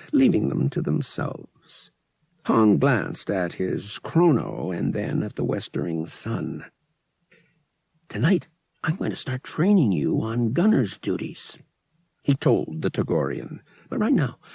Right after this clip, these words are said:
I think we're owed a break. Matter of fact, we're just in time to visit the refectory where the pilgrims eat. Let's go." "Why?" Murg asked. "Pilot not want pilgrim food.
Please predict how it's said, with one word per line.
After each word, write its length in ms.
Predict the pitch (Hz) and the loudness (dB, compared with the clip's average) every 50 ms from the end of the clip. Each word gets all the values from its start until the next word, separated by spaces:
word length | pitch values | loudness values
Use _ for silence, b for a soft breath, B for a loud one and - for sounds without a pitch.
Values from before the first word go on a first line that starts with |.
| B B B | B B B
I 100 | - 117 | -8 -8
think 240 | 123 - 196 190 - | -4 -4 -4 -2 -2
we're 220 | 156 120 113 - | -2 -2 -2 -2
owed 200 | 107 107 107 107 | -2 -2 -2 -4
a 100 | 113 - _ _ | -6 -12 _ _
break. 480 | - - - - - _ _ _ - _ _ _ _ _ _ b b b b b b | -12 -12 -12 -12 -16 _ _ _ -20 _ _ _ _ _ _ b b b b b b
Matter 280 | - 98 - 139 87 73 | -10 -8 -6 -4 -4 -6
of 60 | 71 | -6
fact, 540 | - - 98 95 82 64 - _ _ - - _ b b b b b b b | -4 -4 -4 -4 -4 -6 -12 _ _ -20 -20 _ b b b b b b b
we're 140 | 123 110 | 0 0
just 320 | 90 - 240 208 - - - | 0 0 -2 -4 -4 -4 -4
in 120 | 214 202 | -4 -2
time 380 | - - 147 - - - - 110 | -2 -2 -4 -4 -2 -4 -6 -2
to 100 | - 160 | -2 -2
visit 440 | 147 - - 113 110 - - - - | -2 0 -2 -2 -2 -2 -4 -2 -2
the 100 | - 87 | 0 0
refectory 840 | 90 107 - _ - - 110 - _ - - - - - - - 131 | 2 0 -2 _ -4 -4 -4 -4 _ -4 -4 -2 -2 -2 -2 -2 0
where 180 | 139 135 120 | 0 0 0
the 160 | 143 - - _ - | 0 -2 -4 _ -2
pilgrims 580 | - 254 277 214 175 180 - - - - - - - | 0 2 2 2 2 2 2 0 0 -2 -4 -8 -4
eat. 400 | - 208 202 190 _ _ _ _ _ _ _ _ _ - | -2 -2 -2 -2 _ _ _ _ _ _ _ _ _ -4
Let's 160 | 202 - - | -4 -2 0
go." 180 | - 143 - _ _ _ _ _ _ _ _ _ _ _ _ _ _ _ _ _ _ _ _ _ _ _ _ _ _ | 0 0 -2 _ _ _ _ _ _ _ _ _ _ _ _ _ _ _ _ _ _ _ _ _ _ _ _ _ _
"Why?" 540 | - 226 226 269 269 277 294 285 262 208 - _ _ _ _ _ _ _ _ _ _ _ _ _ _ _ | 2 4 6 6 8 8 8 8 6 6 4 _ _ _ _ _ _ _ _ _ _ _ _ _ _ _
Murg 280 | - 101 92 78 76 76 - - | -2 0 0 0 0 -2 -4 -4
asked. 420 | - 76 71 - - - - _ - B B B B B B B B B | -4 -6 -6 -8 -12 -18 -20 _ -20 B B B B B B B B B
"Pilot 600 | - 190 262 240 233 285 277 254 240 240 269 - | 2 4 6 6 6 8 8 8 8 8 6 6
not 400 | 175 160 208 240 254 269 262 - | 6 6 6 8 6 6 4 4
want 720 | - 156 175 214 247 269 269 240 196 170 113 - - - | 6 6 8 8 8 8 8 8 6 4 2 -2 -6 -4
pilgrim 920 | - - - 220 233 254 233 190 180 165 165 185 196 214 180 170 185 185 165 | 2 4 6 6 6 6 6 4 4 6 6 8 8 8 8 6 4 4 2
food. 840 | 143 - - - 277 277 262 240 170 131 - - - - - - - | 0 -2 -2 4 6 6 8 6 4 2 0 -4 -8 -12 -16 -20 -20